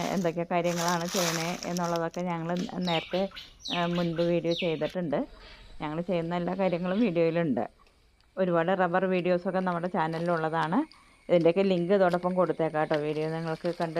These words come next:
ഇഷ്ടപ്പെട്ടാൽ ലൈക്ക് ചെയ്യാനോ ഷെയർ ചെയ്യാനോ ഒന്നും മറന്നേക്കരുത്. ഇനി ടാപ്പിംഗ് ഒക്കെ തുടങ്ങി കഴിഞ്ഞിട്ട് മറ്റൊരു വീഡിയോയിൽ നമുക്ക്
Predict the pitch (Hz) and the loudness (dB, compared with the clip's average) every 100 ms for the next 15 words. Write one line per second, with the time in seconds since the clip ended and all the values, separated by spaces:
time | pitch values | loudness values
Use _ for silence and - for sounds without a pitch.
0 | 170 170 - 170 175 180 190 170 170 170 | -2 -2 -4 -2 -2 0 2 0 0 0
1 | 165 175 185 165 170 170 165 175 180 170 | 0 -2 0 0 0 0 -2 -4 -2 -2
2 | 147 160 165 175 160 247 349 - - _ | -4 -6 -4 -2 -2 -4 -6 -18 -20 _
3 | _ - - - - - - 247 240 214 | _ -20 -20 -20 -20 -6 2 2 4 4
4 | 208 202 202 202 202 185 180 202 180 165 | 2 2 2 2 2 0 0 2 2 0
5 | - 339 247 175 175 175 170 165 165 156 | -2 2 2 2 0 2 2 2 0 -4